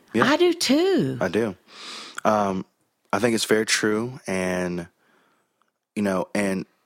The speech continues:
Speaker 1: even in the, the collective black community, like, even this kind of work, talking about the Enneagram or doing any kind of counseling or seeking any kind of help for the self and understanding the self is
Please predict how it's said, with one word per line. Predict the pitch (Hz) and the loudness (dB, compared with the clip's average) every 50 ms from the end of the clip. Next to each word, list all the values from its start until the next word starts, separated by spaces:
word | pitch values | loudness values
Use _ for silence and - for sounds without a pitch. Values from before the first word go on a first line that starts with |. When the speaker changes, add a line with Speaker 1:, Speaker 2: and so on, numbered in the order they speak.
| _ - | _ 0
Speaker 1:
even | - 131 139 139 120 | 0 2 2 4 2
in | 110 107 101 | 2 4 4
the, | 101 98 95 92 87 - _ _ - | 4 4 2 2 0 -4 _ _ -4
the | 98 98 87 - _ _ _ _ _ - - | -4 -4 -4 -4 _ _ _ _ _ -12 -4
collective | - - 107 98 107 - - - 101 90 85 - - _ | 0 2 2 4 2 2 0 0 -2 -2 -2 -4 -8 _
black | - 98 95 87 - - | 0 0 0 0 -2 -4
community, | - 98 95 92 90 90 87 87 85 | -4 -4 -2 -2 -2 -2 -2 -4 -2
like, | 85 85 85 - - - _ | -2 -2 -4 -4 -8 -6 _
even | 120 123 120 117 107 98 92 | 0 2 2 4 2 2 2
this | 98 101 101 - | 2 2 2 0
kind | - - - 101 95 104 104 | -2 0 0 0 2 2 0
of | 107 104 107 | -2 -2 0
work, | 107 107 104 104 - - - _ _ - - - _ _ _ _ _ | 0 2 2 0 -2 -6 -12 _ _ -20 -20 -20 _ _ _ _ _
talking | - - 104 101 - 104 | -2 0 0 0 0 0
about | 98 95 101 95 95 - | -2 0 0 0 -2 -2
the | - | -4
Enneagram | - 95 95 92 92 90 95 92 92 92 95 92 95 | -6 -4 -4 -6 -6 -6 -4 -4 -4 -4 -4 -6 -6
or | 92 87 87 85 85 - - - - - - - _ _ _ | -6 -6 -6 -6 -8 -10 -16 -20 -20 -20 -20 -20 _ _ _
doing | - 107 107 104 98 98 | 0 0 2 2 0 0
any | 98 98 92 | -2 -2 -4
kind | - 104 98 92 | -2 -2 -2 -2
of | 90 | -2
counseling | - 104 95 92 - - - 98 92 90 90 | -2 0 0 0 0 -2 -2 -2 -2 0 0
or | 85 85 - - - - - - - - - - _ - | 0 -2 -2 -6 -10 -20 -20 -20 -20 -20 -20 -20 _ -4
seeking | - - - 127 123 113 117 107 | 0 2 2 2 2 2 2 2
any | 101 98 95 92 | 2 2 0 -2
kind | - - 101 95 | 0 0 0 0
of | 92 - | 0 -2
help | - - - - 113 104 - - | -4 -4 0 2 2 2 2 -2
for | - - 104 95 | -2 0 0 0
the | 87 90 | 2 2
self | - - - - 113 95 90 82 - - | 0 0 2 2 2 2 0 0 -2 -4
and | 87 - | -4 -4
understanding | - 95 92 87 85 - - 101 98 92 90 90 | -2 -2 -2 -2 -2 -2 0 0 0 0 -2 -2
the | 85 80 | -4 -2
self | - - - 131 127 101 - - - - - - - - - - _ _ _ - | -2 0 2 2 0 0 -2 -8 -14 -20 -20 -20 -20 -20 -20 -20 _ _ _ -2
is | 113 110 107 104 101 98 95 95 - - | 0 2 2 2 2 2 0 -2 -4 -6